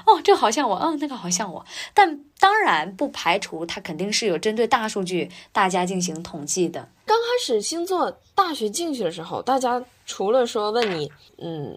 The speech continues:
Speaker 2: 你是哪人呢？”然后就会问你星座，因为这种星座这种东西是最能够，最快能够和你拉近距离的嘛。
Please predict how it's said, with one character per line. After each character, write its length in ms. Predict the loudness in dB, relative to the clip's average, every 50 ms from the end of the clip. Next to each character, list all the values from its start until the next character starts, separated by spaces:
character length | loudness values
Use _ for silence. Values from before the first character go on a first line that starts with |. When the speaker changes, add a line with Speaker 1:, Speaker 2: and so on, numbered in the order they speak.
| -14 -12 -6
Speaker 2:
你 120 | -4 -2 -2
是 140 | -2 0 0
哪 220 | 0 2 2 2
人 360 | 2 0 0 0 -2 -2 -2
呢？” 520 | 0 0 2 2 0 0 -2 -4 -8 -12 -18 _ _ _ _
然 140 | -4 -4 -4
后 240 | -2 -2 -4 -2 -2
就 140 | -2 -4
会 120 | -2 -2 -2
问 180 | 0 0 0
你 120 | 0 -2 -4
星 300 | -4 -4 -6 -6 -8 -6
座， 200 | -4 -4 -4 -2 -2
因 100 | -2 -2
为 80 | 0
这 100 | 0 0
种 100 | 0 0
星 220 | 0 0 -4 -4 -2
座 140 | -2 0
这 60 | 0 0
种 120 | 0 -2
东 160 | -2 -2 -2
西 260 | -2 0 -2 -2 -2 -4 _ _
是 420 | -12 -8 -4 -2 -2 -2 -2 -6 -14 _ _ _ _ _ _
最 160 | -2 -2 0 0
能 200 | 0 0 -2 0
够， 300 | 0 2 4 4 4 2
最 160 | 0 -4 -6
快 220 | -4 -2 -2 0
能 180 | 0 -2 -2 -2
够 100 | -4 -4
和 140 | -2 -4 -6
你 180 | -4 -4 -4
拉 220 | -2 -2 -2 -2 -2
近 180 | -2 -4 -4
距 240 | -4 -4 -2 -2 0
离 160 | 0 -2 -6
的 120 | -6 -8 -8
嘛。 200 | -8 -10 -10